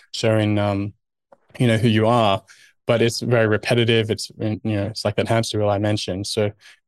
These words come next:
S E O is on the other side. It's very passive. Once you're there, you, you know, you're constantly, um, trying to improve it. You can,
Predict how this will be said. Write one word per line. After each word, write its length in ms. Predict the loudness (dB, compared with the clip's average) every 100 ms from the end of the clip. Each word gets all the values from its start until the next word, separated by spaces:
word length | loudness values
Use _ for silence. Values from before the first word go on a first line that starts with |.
| -4
S 200 | -2 2
E 60 |
O 100 | 2 4
is 220 | 2 2
on 140 | 0
the 60 | 2
other 180 | 2 0
side. 320 | 0 0 -2
It's 120 | -2
very 160 | -2 0
passive. 540 | 0 0 2 0 0 _ _ _
Once 260 | 0 2 0
you're 80 | 2
there, 480 | 4 4 2 0 -6 _
you, 120 | -4
you 200 | -2 -2
know, 100 | -2
you're 200 | -2 -2
constantly, 760 | -2 -2 0 -2 0 0 0 -2
um, 300 | -2 -4 -8
trying 260 | -4 -2 0
to 80 |
improve 360 | -2 2 2 4
it. 100 | 0
You 140 | -2
can, 260 | -2 -4